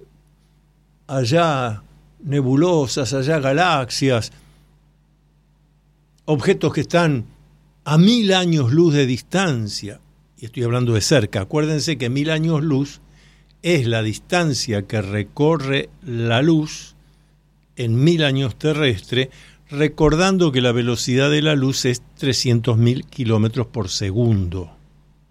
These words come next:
No me equivoqué, trescientos mil kilómetros por segundo.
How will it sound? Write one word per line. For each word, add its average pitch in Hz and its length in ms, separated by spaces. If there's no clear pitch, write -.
No 143 100
me 160 100
equivoqué, 123 480
trescientos 120 680
mil 131 380
kilómetros 113 680
por 120 200
segundo. 120 640